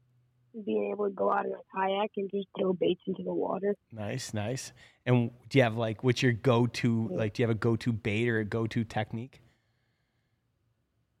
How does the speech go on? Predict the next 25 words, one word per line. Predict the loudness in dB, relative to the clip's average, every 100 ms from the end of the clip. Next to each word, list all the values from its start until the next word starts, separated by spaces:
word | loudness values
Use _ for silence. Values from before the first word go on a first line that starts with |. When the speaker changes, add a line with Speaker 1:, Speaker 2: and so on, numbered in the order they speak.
| _ _ _ 0
Speaker 1:
Yeah, | 4 6 6 4 0
uh, | 0 2 2 0 -4 -12 -10 -8
a | -4 0
Senko. | 0 2 2 0 _ _
Speaker 2:
A | -8
Senko? | -2 0 2 0 -4 -8 -18 _ -6
Speaker 1:
Um, | -4 -4 -6 -4 -2 -4 _ _ _ _ _
Speaker 2:
What | -8
do |
you, | -6 -6 -4
do | 2
you | 4
Speaker 1:
Yeah. | 4 4 0 _ -20 -10
Speaker 2:
Texas | -2 -2 0 0
rig | 2 4
it, | 4 2
or | 0 -6 -12 -16 -20 _
what | -2
do |
you | -2
do? | -2 -6 -14 _ _ _ _ _ _ _ _ _ _ _ _ _ _ _ _ _ _ _ -2
Speaker 1:
Uh, | 2 2 0
Texas | -2 -4 -6 -4
rig. | -2 -4 _ _ -16
Speaker 2:
Nice, | -10 -8 -8 -12